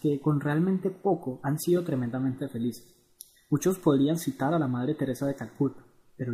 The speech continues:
yo no diría que ella fue pobre. En realidad ella fue una persona bastante abundante. Realmente nunca tuvo problemas de dinero, nunca le faltó la comida y pudo contribuir con miles y miles y miles de personas necesitadas.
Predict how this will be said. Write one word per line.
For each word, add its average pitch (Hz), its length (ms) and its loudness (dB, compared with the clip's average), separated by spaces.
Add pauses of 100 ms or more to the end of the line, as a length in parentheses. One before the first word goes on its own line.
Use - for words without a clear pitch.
yo 120 160 -4
no 151 140 4
diría 185 440 4
que 131 100 2
ella 123 120 -2
fue 127 140 -4
pobre. 113 340 -6 (520)
En 135 100 2
realidad 135 380 6
ella 175 160 2
fue 175 140 2
una 180 140 2
persona 135 320 2
bastante 180 500 0
abundante. 113 520 -2 (440)
Realmente 165 400 4
nunca 196 320 8
tuvo 185 220 6
problemas 135 380 0
de 131 80 2
dinero, 113 300 -2 (180)
nunca 180 280 0
le 220 100 2
faltó 147 260 2
la 151 80 2
comida 151 520 2
y 165 80 2
pudo 220 280 2
contribuir 156 540 6
con 170 260 6
miles 180 540 4
y 143 100 0
miles 170 480 4
y 135 60 0
miles 208 440 6
de 139 60 -2
personas 131 400 -4
necesitadas. 127 720 -6